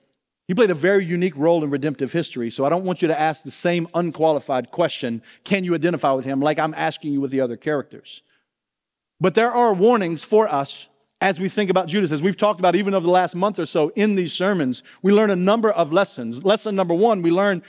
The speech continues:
there are fake followers of Jesus. That's always been the case. Those who pose to follow God but don't actually follow God.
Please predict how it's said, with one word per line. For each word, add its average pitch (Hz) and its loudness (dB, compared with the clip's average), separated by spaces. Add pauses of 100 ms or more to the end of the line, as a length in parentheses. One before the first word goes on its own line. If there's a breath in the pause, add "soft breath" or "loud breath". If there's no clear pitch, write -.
(120)
there 220 4
are 214 4
fake - 0
followers 190 2
of 156 -2
Jesus. 131 -4 (1800)
That's 180 -2
always 214 4
been 156 -2
the 131 -2
case. - -8 (680)
Those 196 2
who 202 -2
pose 214 2
to 185 -4
follow 170 2
God 139 2
but 147 0
don't 151 0
actually 135 -4 (200)
follow 123 -4
God. 123 -6